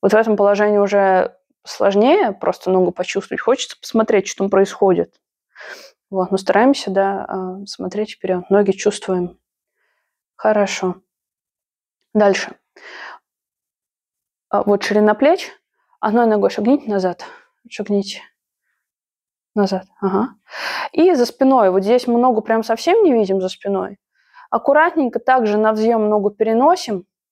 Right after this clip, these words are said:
и сзади про-, продавливаем теперь. То есть мы щас продавливали в бок, а щас за спиной.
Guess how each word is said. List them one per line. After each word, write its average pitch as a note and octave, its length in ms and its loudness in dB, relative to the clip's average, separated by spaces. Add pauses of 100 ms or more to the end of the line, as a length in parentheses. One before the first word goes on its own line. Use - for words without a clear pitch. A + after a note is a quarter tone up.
(1200)
и C4 260 6
сзади G#3+ 560 4
про-, G3 300 0
продавливаем F#3+ 720 -2
теперь. - 300 -16 (1500)
То - 40 -20
есть - 100 -2
мы G#3 100 4
щас F#3+ 180 0
продавливали G3 580 2
в F#3+ 100 2
бок, B3+ 360 2 (1400)
а G3 120 -8
щас B3+ 300 2
за G#3 120 0
спиной. F#3+ 540 -2